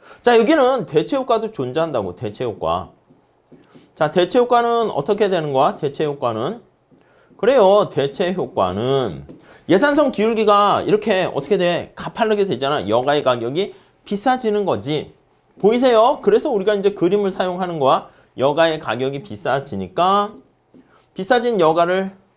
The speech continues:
줄입니다. 자, 여가가 줄어들면 노동 공급은 증가합니다. 결국 이거 두 개 효과 어떻게 될지 대체 효과랑 소득 효과 크기에 따라서 달라진다. 이렇게 보시면 되겠습니다. 이해 가시죠?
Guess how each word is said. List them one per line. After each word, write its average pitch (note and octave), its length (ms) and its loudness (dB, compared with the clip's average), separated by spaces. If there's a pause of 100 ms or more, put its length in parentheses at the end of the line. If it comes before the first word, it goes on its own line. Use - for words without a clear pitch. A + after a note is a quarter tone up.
(220)
줄입니다. F2+ 540 -12 (440)
자, A2+ 180 -2
여가가 F#3 420 0
줄어들면 G#3 600 0
노동 D#3 280 -2
공급은 D3 380 -4
증가합니다. F2 640 -12
결국 F#3+ 440 2
이거 C#3 280 0
두 A2+ 140 -10
개 B2 140 0
효과 C3 500 0 (200)
어떻게 G#3 540 -2
될지 F3+ 760 -2
대체 A2+ 280 -4
효과랑 B2+ 320 0
소득 C#3+ 240 -8
효과 A#2 260 -6
크기에 G#3 300 -4
따라서 F3 500 -2 (200)
달라진다. E2+ 720 -6 (100)
이렇게 D#3+ 200 -4
보시면 G#2+ 320 -8
되겠습니다. D2 540 -14 (240)
이해 E3+ 140 2
가시죠? C#3 440 -2